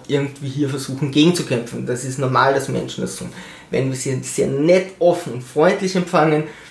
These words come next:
dann wird es für die immer schwieriger und schwieriger, Hass gegen uns zu schüren. Ja, man muss sagen, die sehen unsere Dekadenz, die sind vielleicht ein bisschen sauber, prinzipiell, warum sollten sie Hass haben?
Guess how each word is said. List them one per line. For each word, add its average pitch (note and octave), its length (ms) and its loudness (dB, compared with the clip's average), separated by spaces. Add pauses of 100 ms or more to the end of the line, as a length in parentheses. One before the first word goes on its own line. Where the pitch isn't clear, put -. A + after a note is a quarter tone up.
(260)
dann D3 260 0
wird E3 180 0
es D3+ 140 -4
für - 140 -10
die G#3 540 -2 (260)
immer G#3 300 4
schwieriger E3 480 2
und B2+ 80 -4
schwieriger, D#3+ 480 0 (100)
Hass C3+ 320 0
gegen D3+ 260 -2
uns G#3 220 0
zu G3+ 100 -4
schüren. D3 340 0 (300)
Ja, F#3+ 320 0
man D#3 140 -4
muss - 380 -14
sagen, D3+ 340 2
die D3 60 -8
sehen G3+ 240 4
unsere F3+ 240 0
Dekadenz, E3 580 0
die D#3+ 80 -6
sind B3+ 240 -4
vielleicht C#3+ 300 2
ein D3 140 -8
bisschen D#3+ 260 -4
sauber, D#3 380 2
prinzipiell, D#3 520 0
warum C#3+ 240 0
sollten C3+ 380 0
sie C#3 160 -4
Hass C3+ 260 -2
haben? C3 260 0